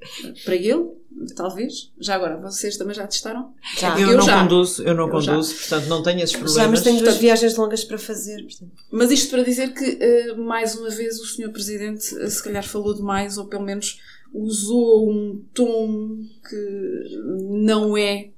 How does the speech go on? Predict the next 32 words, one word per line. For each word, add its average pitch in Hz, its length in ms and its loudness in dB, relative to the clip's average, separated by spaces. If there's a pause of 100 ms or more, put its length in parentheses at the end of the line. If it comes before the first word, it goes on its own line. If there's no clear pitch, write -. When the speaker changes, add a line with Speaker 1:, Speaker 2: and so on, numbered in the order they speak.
(300)
Speaker 1:
não 247 220 4
Speaker 2:
Mas 185 100 4
Speaker 1:
é, 185 300 -2
não 220 160 0
se - 140 -2
coaduna 202 460 -2
com, 202 140 -6
Speaker 2:
só 190 200 4
dar 180 120 4
aqui - 120 -2
um - 40 4
Speaker 1:
eh, 190 120 6
Speaker 2:
acrescento 190 420 -2
à 202 80 -10
Céu. - 200 -8
Speaker 1:
um 214 60 0
chefe 196 280 -2
de - 80 -4
Estado. - 400 -6
Speaker 2:
Só - 160 -6
dar 226 100 -2
aqui 233 140 -4
um 233 60 -4
acrescento 220 280 -6
à 196 60 -6
Céu. 190 340 -4
É - 80 -8
verdade 208 300 -10
que - 80 -12
o 202 40 -8
Marcelo 196 300 -6
disse 185 360 -8